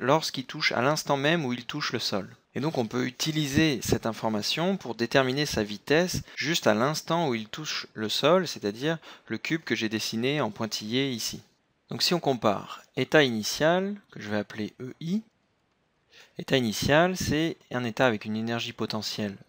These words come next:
de cent joules, et une énergie cinétique que j'appelle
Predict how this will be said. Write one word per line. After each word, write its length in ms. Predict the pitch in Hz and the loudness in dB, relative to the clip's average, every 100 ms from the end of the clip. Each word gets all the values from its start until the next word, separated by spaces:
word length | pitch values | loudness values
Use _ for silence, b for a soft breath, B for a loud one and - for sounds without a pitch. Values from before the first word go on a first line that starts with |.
| - | -16
de 100 | - | -8
cent 280 | - 107 110 | -6 -4 -6
joules, 420 | 131 180 220 247 _ _ _ _ _ B B B B | -2 -2 -2 -4 _ _ _ _ _ B B B B
et 380 | - 156 190 - | 0 4 4 2
une 140 | 139 139 | -2 -2
énergie 640 | 139 135 123 - 127 113 - | 0 0 0 -4 -4 -8 -8
cinétique 600 | - 113 104 - 185 - | -6 -4 -4 -4 -8 -6
que 120 | 123 | -6
j'appelle 400 | 110 - 107 | -4 -2 -4